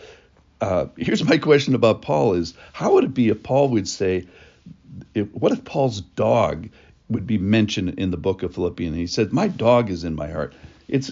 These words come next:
it's a little bit ridiculous because his heart is full. His heart is full of people. And we have to ask ourselves, what is our hearts of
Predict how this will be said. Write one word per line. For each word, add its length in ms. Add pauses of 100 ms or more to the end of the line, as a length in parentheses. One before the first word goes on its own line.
it's 140
a 60
little 220
bit 180
ridiculous 600
because 340
his 160
heart 440
is 160
full. 480 (300)
His 160
heart 360 (100)
is 160
full 480
of 220
people. 420 (880)
And 140
we 140
have 160
to 100
ask 300
ourselves, 560 (460)
what 300
is 160
our 240
hearts 440
of 160